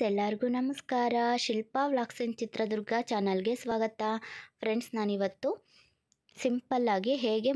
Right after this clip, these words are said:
ಮೂಲಂಗಿ ಪಲ್ಯ ಮಾಡ್ಕೋಬೋದು ಅಂತ ಹೇಳ್ತಿದ್ದೀನಿ. ತುಂಬ ಈಸಿಯಾಗಿ, ತುಂಬ ಬೇಗ ಮಾಡ್ಕೋಬೋದು ಫ್ರೆಂಡ್ಸ್. ಬೇಕಾಗಿರೋ ಸಾಮಗ್ರಿಗಳು, ನಾಲ್ಕು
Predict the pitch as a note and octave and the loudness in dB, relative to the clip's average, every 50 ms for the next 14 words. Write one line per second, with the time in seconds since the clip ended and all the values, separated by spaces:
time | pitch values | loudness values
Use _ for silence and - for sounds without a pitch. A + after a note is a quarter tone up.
0 | A#3+ G#3+ A3 G#3+ G#3+ G#3+ A3 A#3+ A#3+ - - G#3 G3 G#3 G#3+ G#3+ G#3 G3+ G3+ - | 2 0 0 0 0 0 -2 -2 -4 -4 -2 -2 0 0 0 0 0 0 -2 -4
1 | - G3 F#3+ G3 G3+ F#3+ G3+ G3 F#3+ F#3+ F#3+ - A#3 C4+ C#4 A3 F#3+ F#3+ - - | -4 -4 -2 -2 -2 -2 -2 -2 -2 -2 -2 -2 -2 -2 -2 -2 -2 -4 -4 -4
2 | G3 F#3+ F#3 F#3+ A#3+ F#4+ - - - - - _ _ - A#3+ A3+ A3+ A3+ B3 B3 | -4 -2 -2 -2 -2 -2 -4 -8 -16 -16 -18 _ _ -4 -2 0 0 2 2 2
3 | A3+ G#3 G#3 G#3+ G#3+ G#3 A#3+ A#3 G#3+ G3+ G3 G3+ C4 E4 F#4 - - A#3+ A3 G#3+ | 2 2 0 -2 -2 0 0 2 2 2 2 0 0 -2 -2 -2 -4 -4 -2 0
4 | A3+ A#3 G#3+ G3+ G#3 G3+ G3+ G#3 C4+ E4 D4+ A#3 G3 G3 - F#3+ F#3 F#3+ F#3 F3 | 0 0 0 0 0 0 0 0 0 0 0 0 0 -2 -2 -4 -2 0 0 0
5 | F#3 F#3 - F#3+ F3+ F3+ - - - G#3 G#3 G#3 - A#3 A#3 A3+ A3 A#3 A#3+ B3 | -2 -2 -2 -2 -2 -2 -4 -6 -4 -4 -4 -4 -2 -2 -2 0 0 0 -2 -2
6 | - - G3+ F#3 G3 G3+ G#3 G3+ G#3 G#3 G3+ F#3+ F3+ F#3+ B3 F4+ - _ - - | -2 -2 -2 0 0 0 0 0 -2 0 0 0 2 2 0 0 -2 _ -20 -20
7 | - - _ _ _ _ _ _ _ - G#3+ G#3+ G3+ G#3+ A#3 C4 C4+ - | -20 -20 _ _ _ _ _ _ _ -2 0 2 4 4 2 2 0 0